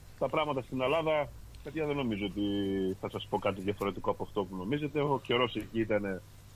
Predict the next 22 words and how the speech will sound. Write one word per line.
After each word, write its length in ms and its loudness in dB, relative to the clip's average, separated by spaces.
τις 100 -14
περισσότερες 520 2
μέρες 240 4
σχετικά 400 2
ήπιος. 600 0
Μετά 540 2
κάποια 300 -2
στιγμή 720 -2
στην 180 2
Ελλά-, 320 6
στην 140 0
Έδεσα 260 2
τουλάχιστον 440 2
είχε, 180 -2
ξυπνούσαμε 520 0
κάτι 180 2
θερμοκρασίες 560 -2
μείον 340 2
δύο, 120 4
μείον 220 0
τρεις 180 0
βαθμούς. 420 -4